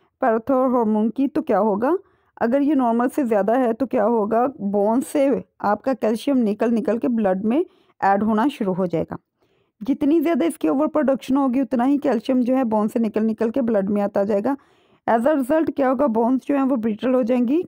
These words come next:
क्या हो जाएंगी? खोखली होना शुरू हो जाएंगी। हेल्दी बोन देखें और ये देखें इसके अंदर से क्या निकल गया, osteoporosis यानी बोन्स का सॉफ्ट होते जाना,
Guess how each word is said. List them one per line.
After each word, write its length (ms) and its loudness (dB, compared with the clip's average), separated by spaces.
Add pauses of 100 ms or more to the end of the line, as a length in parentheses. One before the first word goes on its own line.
क्या 140 0
हो 80 0
जाएंगी? 280 0
खोखली 460 0
होना 300 2 (360)
शुरू 240 0
हो 120 0
जाएंगी। 300 0
हेल्दी 320 0
बोन 260 2
देखें 260 -2 (720)
और 260 0
ये 200 0
देखें 280 -2
इसके 260 -2
अंदर 240 0
से 220 -4 (380)
क्या 120 2
निकल 260 -2
गया, 160 0
osteoporosis 960 -2
यानी 300 0
बोन्स 280 0
का 160 -4
सॉफ्ट 340 -4
होते 260 -2
जाना, 300 0